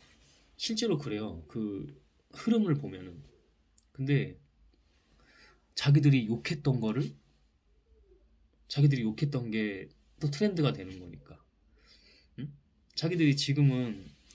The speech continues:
막 와이드한 팬츠, 바지 입잖아. 또 갑자기 일자 바지가 되더니 스키니진이 또 된단 말이야. 그때는 자기들이 이 통 넓은 바지를 지금 입고 있다고 하면,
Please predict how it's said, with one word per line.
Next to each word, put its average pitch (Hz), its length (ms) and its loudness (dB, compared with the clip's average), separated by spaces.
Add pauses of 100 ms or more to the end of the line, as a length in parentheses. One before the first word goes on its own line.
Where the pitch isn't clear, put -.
(300)
막 110 180 -6
와이드한 120 600 2
팬츠, 139 580 -6 (260)
바지 110 300 -6
입잖아. 95 500 -12 (540)
또 226 100 -2
갑자기 131 540 0 (100)
일자 165 300 -4
바지가 127 300 0
되더니 107 260 -6
스키니진이 160 560 0
또 135 100 -4
된단 95 340 -12
말이야. - 220 -20 (380)
그때는 151 440 0 (300)
자기들이 147 640 4
이 113 340 -2 (600)
통 220 160 4
넓은 123 280 2
바지를 110 320 -2
지금 110 260 -4
입고 104 220 -6
있다고 104 320 -8
하면, 123 340 -10